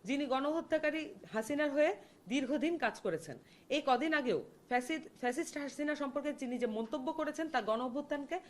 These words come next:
সাক্ষাৎ অস্বীকার করার শামিল। এ কারণে তার অধীনে কোনো ধরনের নিয়োগ বৈধ হতে পারে না। আমরা জাতীয় নাগরিক কমিটির পক্ষ থেকে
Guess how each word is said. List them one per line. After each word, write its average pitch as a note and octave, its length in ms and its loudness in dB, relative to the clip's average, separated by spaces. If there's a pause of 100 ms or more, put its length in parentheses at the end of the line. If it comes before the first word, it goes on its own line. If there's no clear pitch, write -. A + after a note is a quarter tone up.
(200)
সাক্ষাৎ C4+ 460 -4 (140)
অস্বীকার B3+ 400 0
করার G3 180 2
শামিল। D3+ 360 -6 (600)
এ C#4+ 140 4
কারণে D4+ 420 2 (320)
তার C4 200 6
অধীনে D4 320 2
কোনো C#4 200 0
ধরনের B3+ 360 0
নিয়োগ C4 340 2
বৈধ G#3+ 200 6
হতে A#3+ 320 0
পারে A#3+ 260 2
না। A#2 160 -8 (1400)
আমরা C4+ 300 6
জাতীয় D4 320 4
নাগরিক D4+ 320 0
কমিটির C#4+ 360 0
পক্ষ A#3+ 240 -2
থেকে D4+ 360 -2